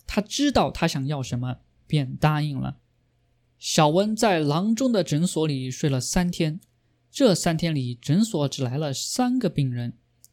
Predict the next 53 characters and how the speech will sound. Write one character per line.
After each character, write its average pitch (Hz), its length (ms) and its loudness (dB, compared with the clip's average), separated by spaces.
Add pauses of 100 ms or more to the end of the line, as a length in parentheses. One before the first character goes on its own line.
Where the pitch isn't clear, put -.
(120)
一 190 140 -2
名 156 260 -2
买 143 240 -4
止 135 220 -6
痛 170 180 -4
片 175 320 0
的， 123 180 -4 (340)
一 170 120 0
名 151 180 0
买 131 200 -2
创 160 300 -6
可 139 120 -6
贴 175 300 0
的， - 220 -4 (360)
还 208 300 0
有 285 140 2
一 247 100 0
名 196 180 0
问 214 140 -2
了 165 120 -2
自 - 220 -6
己 170 140 -6
的 143 100 0
病 175 300 0
情， 131 400 -2 (140)
然 135 160 -2
后 165 200 2
转 123 300 -2
身 147 300 -2
离 127 200 -6
开 196 320 -4
的。 - 220 -4 (500)
小 - 280 -2
文 135 140 0
问 156 140 0
郎 131 180 -2
中 143 220 -4 (380)
：“生 - 320 -2
意 175 380 -4
这 - 180 0
么 175 120 0
差， 135 420 -4 (240)
你 143 80 -4
靠 214 180 -2
什 135 160 -4
么 156 80 2
生 185 220 -2
活？” 127 300 -8 (600)
郎 135 160 0
中 139 240 -4
笑 151 220 -2
着 131 100 -4
说 131 360 -6